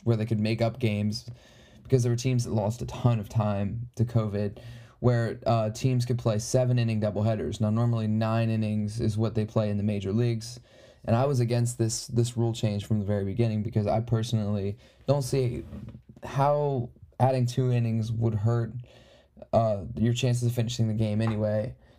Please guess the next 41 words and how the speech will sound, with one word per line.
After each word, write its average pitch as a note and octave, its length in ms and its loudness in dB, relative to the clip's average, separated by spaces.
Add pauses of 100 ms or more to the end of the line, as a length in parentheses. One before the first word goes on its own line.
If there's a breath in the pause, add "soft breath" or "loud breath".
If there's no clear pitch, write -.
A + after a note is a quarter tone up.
(160 soft breath)
and A2+ 340 2
seven D3 280 2
innings A2 260 0
is A2 100 -2
what A#2+ 80 0
you - 80 -4
play G#2 300 0
in A2 80 -2
a - 20 -2
high A2+ 220 -2
school - 260 -4
game. - 300 -8
I - 20 -2
mean, - 380 -2 (260)
you, B2+ 140 2
you A2+ 180 0
just B2 180 2
gotta G#2+ 200 0
be A2+ 100 0
playing G#2+ 300 -2
nine A2 240 0
innings A2 280 -4
if - 60 -12
it's A#2+ 140 -4
a - 20 -2
baseball - 440 -4
game, A#2+ 360 -8
M A2+ 120 2
L G#2 120 -2
B. A#2+ 300 -4 (2000 loud breath)
But D3 100 4
it D3+ 60 0
worked, E3+ 640 -2
and, A#2+ 560 2 (400)
you B2 100 4
know, A#2+ 140 2
two C#3 180 -2
of D#3 60 -2
the D3 80 2
teams D3 460 0
that, G#2+ 340 0